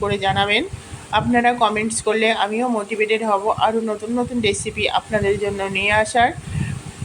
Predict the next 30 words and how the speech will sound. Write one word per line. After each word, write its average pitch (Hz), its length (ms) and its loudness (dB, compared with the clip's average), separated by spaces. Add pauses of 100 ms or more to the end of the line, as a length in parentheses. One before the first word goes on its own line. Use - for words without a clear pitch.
(100)
আর 190 380 2 (340)
নতুন 226 520 2
বন্ধু 254 320 2
সবাই 226 400 2
তো 240 180 0
আমার 226 160 2
কাছে 220 300 0
নতুন, 240 420 0
যেসব 220 340 0
বন্ধুরা 220 380 2
আমার 202 260 2
চ্যানেলে, 208 400 0
আহ, 208 920 -2 (200)
চ্যানেলটি 220 420 2
সাবস্ক্রাইব 247 600 2 (100)
করেছেন 254 460 2
সবাইকে 208 520 2 (140)
অনেক 233 360 2
ধন্যবাদ। 254 500 4 (240)
যাদের, 202 300 0 (840)
আর 202 240 6 (100)
নতুন 214 340 -2
বন্ধুদের 262 360 4
উদ্দেশ্যে 254 380 2
বলছি, 254 340 2
যদি 214 260 0
রেসিপি 214 460 -2
ভালো 208 280 2
লাগে 240 320 0
তাহলে 220 380 0